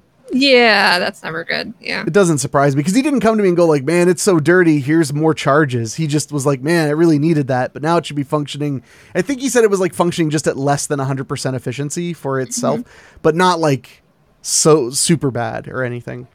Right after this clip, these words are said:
Speaker 2: Um, but, uh, he did warn me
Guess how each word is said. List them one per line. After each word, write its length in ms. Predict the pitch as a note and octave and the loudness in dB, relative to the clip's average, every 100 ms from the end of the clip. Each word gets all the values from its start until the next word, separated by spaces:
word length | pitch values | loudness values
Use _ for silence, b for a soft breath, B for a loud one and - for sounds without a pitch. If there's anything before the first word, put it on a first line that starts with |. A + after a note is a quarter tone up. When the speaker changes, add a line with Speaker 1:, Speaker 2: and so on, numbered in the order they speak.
| _ b b b b _ | _ b b b b _
Speaker 2:
Um, 420 | D3+ D#3 C#3+ B2+ - b _ | 0 2 2 0 -4 b _
but, 160 | F#3 F3+ | 2 4
uh, 220 | F3 D#3 | 4 2
he 160 | D3 F3+ | 0 -4
did 320 | C#3+ A3+ B3 | -2 -2 -2
warn 440 | F3 E3+ A3 A3+ D#3+ | -2 0 2 2 -2
me 300 | C#3 B2+ | -2 -4